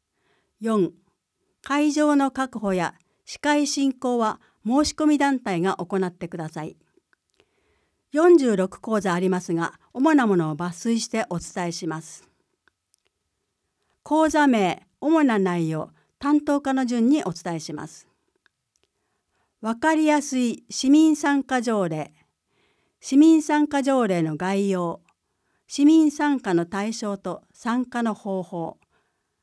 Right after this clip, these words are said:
企画課。伊達市の広報。広報誌の必要性や完成までの流れ。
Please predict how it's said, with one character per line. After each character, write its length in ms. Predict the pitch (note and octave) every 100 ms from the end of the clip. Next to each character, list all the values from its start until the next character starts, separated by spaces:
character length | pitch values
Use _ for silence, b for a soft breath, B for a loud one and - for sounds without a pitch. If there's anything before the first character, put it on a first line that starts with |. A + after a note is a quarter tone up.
| _
企 160 | - -
画 320 | A3 G#3+ -
課。 240 | G#3 F3+ - _ _ _ _ _ _ _ _ _ _ _ _ _ _ _ _ _ _ _ _
伊 20 |
達 320 | A3+ A#3+ E4+ F4
市 140 | C#4+
の 160 | A#3+ G#3
広 340 | A3+ G#3 F#3+
報。 320 | E3+ E3 - _ _ _ _ -
広 260 | D4 D#4+ D#4+
報 200 | D#4 C4+
誌 120 | F#3+
の 140 | E3+
必 220 | D#3 -
要 180 | G3+ F#3+
性 240 | F#3+ F#3 E3+
や 240 | D#3+ - -
完 240 | B3+ C#4
成 240 | C#4+ C#4
ま 120 | B3+ B3
で 120 | E4
の 100 | E4
流 300 | D3+ D#3 D#3+
れ。 220 | D#3